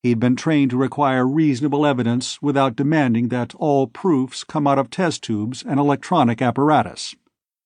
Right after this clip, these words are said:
He was specifically taught that arithmetic cannot be proved by experimental evidence,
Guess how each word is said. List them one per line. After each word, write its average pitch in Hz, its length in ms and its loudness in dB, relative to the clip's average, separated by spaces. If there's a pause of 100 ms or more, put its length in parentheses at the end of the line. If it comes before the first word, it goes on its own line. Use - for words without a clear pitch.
(920)
He 202 140 0
was 190 220 2
specifically 180 760 0
taught 110 400 -2 (320)
that 208 200 2
arithmetic 208 880 0
cannot 185 400 0
be 180 140 -2
proved 135 640 0
by 160 120 2
experimental 156 800 0
evidence, 113 520 -4